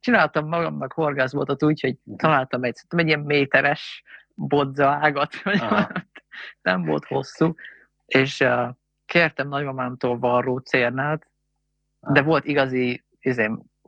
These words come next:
Speaker 1: horgom,
Speaker 2: Damil.
Speaker 1: vagy micsoda.
Speaker 2: Ah, ja,
Speaker 1: Nem
Speaker 2: horgod.
Speaker 1: damil, nem
Speaker 2: Ja,
Speaker 1: volt,
Speaker 2: ja,
Speaker 1: de
Speaker 2: ja, nem volt
Speaker 1: kampó
Speaker 2: damil, csak
Speaker 1: volt.
Speaker 2: horgod volt. Aha, igen.
Speaker 1: Igen, és akkor azt, ö, varró cérnával rákötöttem a ekkora, <laughs> ekkora botomra,
Speaker 2: <laughs>
Speaker 1: és akkor azzal elmentünk horgászni,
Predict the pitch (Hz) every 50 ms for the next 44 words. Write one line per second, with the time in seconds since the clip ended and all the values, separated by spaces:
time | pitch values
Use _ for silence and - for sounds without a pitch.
0 | - - - - 131 123 120 120 113 113 110 113 113 113 110 - - 120 - -
1 | 117 110 107 104 92 92 92 95 98 95 131 147 127 117 113 135 131 127 127 131
2 | 151 156 139 120 120 127 120 123 123 127 127 123 101 95 98 104 104 98 92 90
3 | 90 87 85 98 98 101 98 98 101 113 113 110 104 117 117 101 90 87 87 85
4 | 85 82 82 82 82 82 85 - 87 - 95 98 95 92 90 90 - 85 85 -
5 | - - 131 127 123 120 107 107 - 127 143 143 - 160 147 139 123 120 - -
6 | _ _ - - - - - - 143 135 - 131 131 127 127 127 123 120 123 147
7 | - _ _ - 151 139 135 123 120 117 113 113 113 117 113 113 110 - _ _
8 | _ _ _ _ _ _ _ - 151 131 135 - 143 - 139 123 - - 117 120
9 | 117 113 110 - - - _ _ _ _ _ - 135 127 - - 131 123 110 113
10 | 117 - _ _ _ _ _ _ _ _ - 180 - - 214 - 202 185 - -
11 | 156 143 135 139 151 170 160 - - 180 170 165 165 175 185 - - _ _ -
12 | - - - - - - - - - - - - 165 151 - 175 160 - 170 170
13 | 175 170 151 147 143 139 139 135 120 - 120 - 139 143 160 165 170 170 160 -
14 | - 175 165